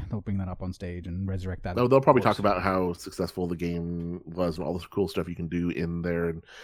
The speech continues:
Speaker 2: what their upcoming plans for future
Speaker 1: Yeah.
Speaker 2: content for that expansion will
Speaker 1: Is
Speaker 2: be.
Speaker 1: that card game still a thing? <laughs> Okay, maybe they'll talk about the card game. There you go. And with that,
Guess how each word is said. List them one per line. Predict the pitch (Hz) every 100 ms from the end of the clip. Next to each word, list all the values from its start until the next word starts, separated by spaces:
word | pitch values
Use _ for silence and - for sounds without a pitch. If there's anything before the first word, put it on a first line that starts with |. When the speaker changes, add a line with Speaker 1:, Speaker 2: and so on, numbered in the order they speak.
| - -
Speaker 2:
what | 95
their | -
upcoming | 90 107 98 87
plans | - 90 87 85 -
for | - 87 85 82
future | 90 117 110
Speaker 1:
Yeah. |
Speaker 2:
content | 90 80 78
for | 82
that | 78
expansion | 82 - 80 - 80
will | 82
Speaker 1:
Is | 175
Speaker 2:
be. | 80
Speaker 1:
that | 190 - -
card | - 160 202 202
game | 214 208 208
still | - - 202
a | 185
thing? | - 220 220 - - - _ _ _ _ _ _ _ _ _ _ _ _ _ _ _ _
<laughs> | - - 762 - - - - - - - -
Okay, | 190 156
maybe | 147 160
they'll | 165
talk | 160
about | 151 147
the | 123
card | 113 104
game. | 87 90 -
There | 123
you |
go. | 90 90 - - - - - - -
And | 170 170 170 165
with | 160 131
that, | 143 131 104 -